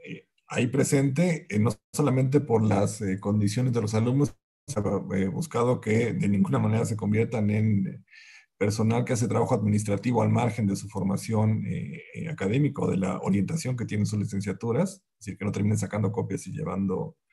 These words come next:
y llevando el café, pero que tampoco se hagan cargo de trabajo que no les toca y de responsabilidades que exceden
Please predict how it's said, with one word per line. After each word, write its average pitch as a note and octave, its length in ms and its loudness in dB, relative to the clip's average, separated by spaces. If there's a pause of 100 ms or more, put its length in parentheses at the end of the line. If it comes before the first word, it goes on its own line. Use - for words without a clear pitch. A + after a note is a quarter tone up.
(360)
y G2+ 160 -2
llevando G#2+ 300 4
el G#2 40 -2
café, D3 440 0 (260)
pero B2 160 2
que B2 80 2
tampoco D#3+ 380 2
se D3 120 2
hagan D3+ 220 4
cargo D3+ 320 6
de A#2+ 100 2
trabajo G2+ 380 -4
que G2+ 100 -6
no G2+ 120 2
les G#2 200 0
toca G2+ 220 -4
y B2 60 2
de G#2 80 2
responsabilidades G2+ 720 0
que - 140 -4
exceden G#2+ 540 0